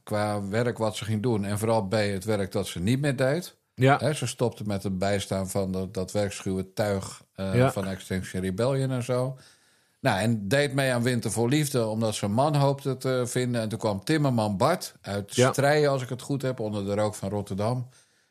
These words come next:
Speaker 1: En iedereen, en vooral de nare jongens die daar een podcast over maakten, iedereen gunde het die twee van harte dat het zou slagen.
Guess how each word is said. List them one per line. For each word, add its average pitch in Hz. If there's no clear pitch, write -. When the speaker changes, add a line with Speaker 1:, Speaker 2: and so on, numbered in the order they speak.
Speaker 1:
En 110
iedereen, 135
en 101
vooral 160
de 131
nare 139
jongens 127
die 117
daar 113
een 110
podcast 113
over 101
maakten, 95
iedereen 117
gunde 113
het 107
die 110
twee 107
van 107
harte 113
dat 107
het -
zou 104
slagen. 117